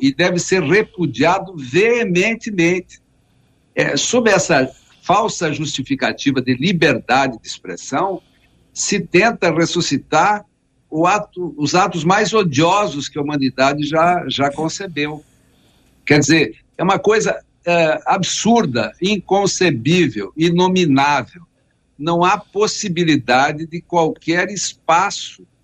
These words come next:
é, que possa ser confundido com uma liberdade, você fazer apologia a atrocidades, a crimes inomináveis. Então, ah,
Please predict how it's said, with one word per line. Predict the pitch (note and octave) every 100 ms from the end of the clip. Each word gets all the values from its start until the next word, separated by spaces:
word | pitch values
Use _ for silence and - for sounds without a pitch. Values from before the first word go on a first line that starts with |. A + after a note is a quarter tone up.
| _ _ -
é, | B2+
que | B2 D3
possa | E3+ F3 E3+
ser | D3+ F3+
confundido | F3 F#3+ - F3 C#3+ A#2+ F3+ G#3 D#3
com | D3+ C#3+
uma | C3+ B2+
liberdade, | C3+ E3+ D3 A2+ - B2 F3+ A3 _ _ _ _ _ -
você | C#3+ G3
fazer | F#3 F3 C#3+ F3 G3+
apologia | G3 F#3+ G3 F#3+ D3 D3 G3
a | G3
atrocidades, | G3 G#3 G3+ - F3+ D3 D#3+ F3 C3 A#2
a | C3
crimes | - - D3+ F#3+ G3 C3+ A#2
inomináveis. | C3 C3 D#3 C#3 A#2 A#2 G#2+ - - A#2
Então, | B2+ G3 G#3+ - _ _ _ -
ah, | B2 B2+ A#2+ A2+